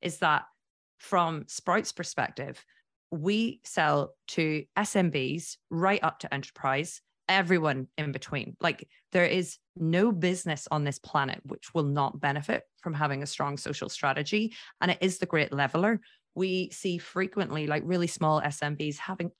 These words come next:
absolutely incredible social followings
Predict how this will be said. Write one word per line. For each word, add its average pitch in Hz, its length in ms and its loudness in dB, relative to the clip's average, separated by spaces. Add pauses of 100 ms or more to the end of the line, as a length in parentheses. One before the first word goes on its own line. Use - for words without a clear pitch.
(160)
absolutely 220 1040 0 (260)
incredible 226 920 2
social 151 380 -4
followings 156 520 2